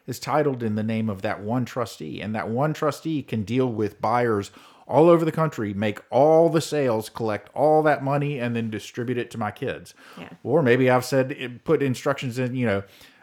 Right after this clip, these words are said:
Speaker 1: I want my Swiss chalet to go to my
Speaker 2: <laughs>
Speaker 1: daughter. I want my Colorado ranch to go to my son. And I want my Florida beach house to go to my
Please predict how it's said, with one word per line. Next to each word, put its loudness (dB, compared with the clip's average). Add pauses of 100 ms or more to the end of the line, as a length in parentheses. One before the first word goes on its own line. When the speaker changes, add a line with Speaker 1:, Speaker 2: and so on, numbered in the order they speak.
Speaker 1:
I 2
want 2
my 0
Swiss -2
chalet 2
to -10
go 2
to -4
my 0
Speaker 2:
<laughs> 0
Speaker 1:
daughter. 2
I -2
want 0
my -4
Colorado 2
ranch 0
to -16
go 2
to -6
my -4
son. 2 (340)
And 0
I 4
want 2
my 0
Florida 0
beach -4
house -4
to -8
go -2
to -8
my -4